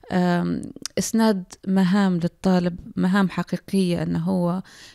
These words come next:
ينجزها ويشعر بعدين بالإنجاز، لأن في النهاية محور الاهتمام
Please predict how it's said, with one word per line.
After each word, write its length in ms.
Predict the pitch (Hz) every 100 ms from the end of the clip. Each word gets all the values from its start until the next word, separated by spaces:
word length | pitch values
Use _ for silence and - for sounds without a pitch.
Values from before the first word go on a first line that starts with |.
| -
ينجزها 720 | 185 185 185 196 170 170 190 - _ _ _ -
ويشعر 400 | - 233 - 185
بعدين 320 | 170 160 185 180
بالإنجاز، 580 | 180 180 175 180 170
لأن 280 | 175 190 196
في 120 | 185
النهاية 640 | 190 180 180 214 196 185 - -
محور 440 | 208 226 - 196
الاهتمام 640 | 180 175 - 190 202 196